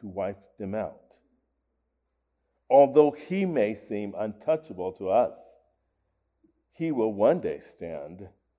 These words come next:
before the Eternal One and give an account of all the things in which he has done.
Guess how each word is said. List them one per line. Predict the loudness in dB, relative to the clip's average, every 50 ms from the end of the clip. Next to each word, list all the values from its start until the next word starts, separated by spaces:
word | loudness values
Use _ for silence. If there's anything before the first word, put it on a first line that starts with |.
| _ _ _ -12
before | -12 -12 -12 -12 -10 -4 -4 -4 -2
the | -4 -6
Eternal | -8 -8 -10 -6 -2 0 0 0 0 -4
One | -4 -10 -16 -18 -20 -20 _ _ _ _ _ _ _ _ _ _ _ _ _ _ -10
and | -8 -8 -8 -8 -10
give | -8 -10 -8 -8
an | -10 -16
account | -16 _ _ -16 -10 -10 -10 -10 -12 _ _ _ _ _ _ _ _ _ _ _ _ _ _ _ _ _ _
of | -14 -14 -12 -8
all | -4 -4 -2 -2
the | -2 -6
things | -6 -8 -8 -8 -8 -10
in | -14 -12
which | -12 -12 -14 -14
he | -14 -14
has | -12 -12 -12 -14
done. | -14 -14 -14 -14 -16 -20